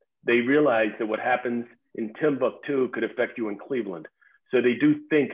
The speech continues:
differently and more globally and realize how interconnected the world is. So back to the, the first question, I don't think it,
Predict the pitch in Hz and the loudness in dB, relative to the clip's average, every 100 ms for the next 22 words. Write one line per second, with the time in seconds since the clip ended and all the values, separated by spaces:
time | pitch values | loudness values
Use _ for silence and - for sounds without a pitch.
0 | - 139 139 139 143 135 120 120 117 117 | 0 0 0 0 2 2 2 2 0 2
1 | 117 127 127 127 123 107 92 _ _ 127 | 2 2 2 2 2 -2 -6 _ _ 0
2 | 139 120 110 117 113 139 120 117 - 113 | 4 2 0 -4 -4 -8 -10 -12 -10 -8
3 | 117 117 107 104 113 131 147 - _ _ | -8 -8 -8 -6 -4 -4 -8 -12 _ _
4 | _ _ - 131 117 139 147 - 120 117 | _ _ -2 0 2 2 0 -2 -2 -4
5 | 113 117 104 160 165 - 113 101 - 104 | -4 -8 -10 -8 -8 -6 -6 -6 -8 -10
6 | 101 _ _ _ 143 147 208 220 - 190 | -12 _ _ _ -2 0 0 -2 -4 -2
7 | 180 180 - _ - 139 | 0 -4 -14 _ -10 -10